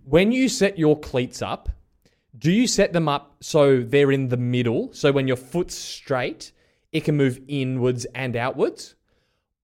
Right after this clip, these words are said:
Or do you set it up so that while you're pedaling, you're up against the limit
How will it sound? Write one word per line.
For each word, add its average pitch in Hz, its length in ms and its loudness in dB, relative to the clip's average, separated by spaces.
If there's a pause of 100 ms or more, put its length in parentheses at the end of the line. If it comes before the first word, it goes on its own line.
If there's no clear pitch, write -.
(140)
Or 185 360 8
do 143 200 -6
you 175 180 2
set 202 240 0
it 175 100 2
up 147 360 -2
so 143 240 2
that 135 260 -2
while 147 340 2
you're 180 160 2
pedaling, 143 720 -4 (480)
you're 147 340 2
up 147 200 -6
against 143 440 -2
the 131 100 0
limit 127 560 -2